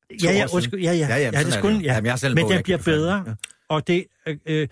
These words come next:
Speaker 2: det er fordi, jeg har bare, jeg har taget toogtyve gode idéer ud, som, som bare er der i sådan en bogform, stille og roligt.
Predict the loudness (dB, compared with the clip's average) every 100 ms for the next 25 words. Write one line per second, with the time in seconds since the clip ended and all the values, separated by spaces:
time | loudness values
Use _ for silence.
0 | -10 _ _ -2 0 0 0 -6 -6 -2
1 | -2 0 -2 -2 -10 _ _ _ _ -4
2 | -2 0 0 -2 -4 -4 -2 -2 0 2
3 | 2 2 0 -2 0 2 0 -2 -8 -4
4 | -2 -4 _ -2 0 0 -2 2 2 2
5 | 0 -2 -2 0 0 0 0 0 0 0
6 | 0 0 -4 -4 -6 -6 -2 0 0 0
7 | 0